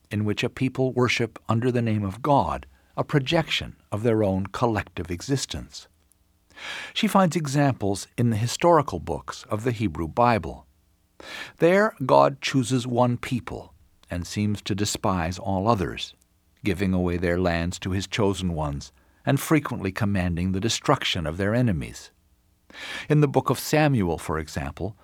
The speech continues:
God orders King Saul to completely exterminate the Amalekites,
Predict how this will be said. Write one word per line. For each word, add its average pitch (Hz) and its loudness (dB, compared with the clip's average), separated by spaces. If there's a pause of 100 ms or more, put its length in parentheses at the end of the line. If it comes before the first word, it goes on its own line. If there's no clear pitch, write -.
(280)
God 117 6
orders 110 2
King 110 -2
Saul 104 0
to 110 -4
completely 127 0
exterminate 107 2
the 98 0
Amalekites, 113 -2